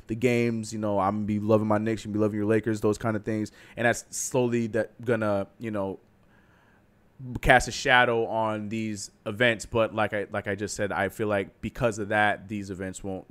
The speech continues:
nothing, nothing w-, is gonna be solved probably up until, like, halfway through the season, if even then,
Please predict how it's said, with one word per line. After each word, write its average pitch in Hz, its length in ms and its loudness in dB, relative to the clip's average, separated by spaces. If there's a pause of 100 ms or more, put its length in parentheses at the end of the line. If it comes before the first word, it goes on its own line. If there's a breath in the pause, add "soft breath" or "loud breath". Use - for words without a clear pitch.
(140)
nothing, 113 480 -2
nothing 117 300 -2
w-, 107 160 -6
is 107 100 -8
gonna 104 180 -8
be 98 160 -6
solved 92 600 -4
probably 101 380 -2
up 92 160 -8
until, 95 280 -6
like, 87 240 -8 (380 soft breath)
halfway 95 360 -2
through 98 160 -8
the 90 60 -12
season, 95 400 -8
if - 240 -8
even 104 360 -14
then, 98 340 -8